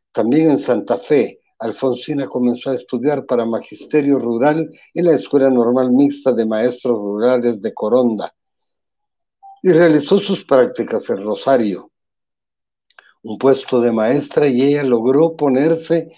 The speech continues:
en contacto con dos revistas literarias de la provincia en las que empezó a colaborar, Mundo Rosarino y Monos y Monadas.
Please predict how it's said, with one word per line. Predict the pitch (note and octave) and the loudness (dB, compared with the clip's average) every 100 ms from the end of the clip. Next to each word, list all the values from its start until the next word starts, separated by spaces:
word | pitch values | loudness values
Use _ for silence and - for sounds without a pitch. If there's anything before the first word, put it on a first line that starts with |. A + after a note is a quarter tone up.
| _ - | _ 0
en | D3+ | 0
contacto | - C#3 - D#3+ D#3+ D#3+ E3 | 2 0 2 0 0 -2 -2
con | - C3+ | 0 2
dos | D#3+ | 2
revistas | D#3 C3+ E3+ - E3 D3+ | 4 2 -2 -2 -2 -2
literarias | C3 - A#2 F3+ F#3+ F3+ E3 - _ _ _ | -4 -2 0 0 2 2 0 -10 _ _ _
de | D3+ | 0
la | D#3+ D3+ | 2 2
provincia | C#3+ C3+ G3 F#3+ - G2+ - _ _ - | 0 2 2 0 -4 -14 -16 _ _ -12
en | G#2+ | -10
las | G#2 - | -10 -6
que | G#2+ | -8
empezó | G2 A#2 - | -6 -8 -6
a | - | -2
colaborar, | D#3+ B2+ A2 G#2+ G2 F2 _ _ _ _ _ | 0 0 0 0 -2 -6 _ _ _ _ _
Mundo | A#2 C#3+ D3+ D3 | 2 2 4 4
Rosarino | B2 A2+ - A2 D#3+ E3 D#3 C#3+ _ _ _ _ _ | 2 0 -2 2 2 2 -2 -6 _ _ _ _ _
y | B2+ | 0
Monos | C#3+ E3+ B2+ - - - _ _ | 2 4 2 -2 -12 -20 _ _
y | B2 A#2 | -8 -6
Monadas. | A2+ A#2 A2 F2+ - _ _ _ | -4 -4 -4 -8 -16 _ _ _